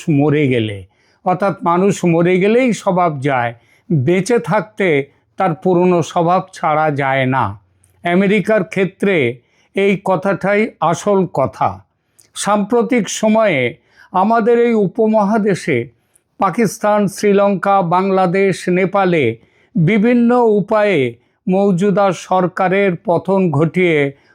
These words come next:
অন্য সরকার এসেছে। নেপালে অতি সম্প্রতি সেখানে যেভাবে চীনের পছন্দের অলি সরকারের পতন ঘটেছে, তার পেছনে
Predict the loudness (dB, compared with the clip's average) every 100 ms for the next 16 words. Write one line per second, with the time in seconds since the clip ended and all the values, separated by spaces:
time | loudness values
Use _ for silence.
0 | -4 0 2 2 0 -2 -2 -2 -2 -2
1 | 0 0 -2 -6 -6 -8 -8 _ _ -2
2 | 0 0 2 2 2 2 0 0 -2 -2
3 | -4 -2 -2 -4 -2 -4 -4 -10 _ _
4 | -4 -2 0 0 0 2 2 2 2 0
5 | 0 0 0 -4 _ _ _ -2 0 2
6 | 2 0 -2 -4 -2 0 2 2 2 2
7 | 2 0 0 -2 0 -2 0 0 0 -2
8 | 0 0 2 2 0 0 0 -2 -2 0
9 | -2 -6 _ _ _ -2 0 -2 -2 -2
10 | 0 0 2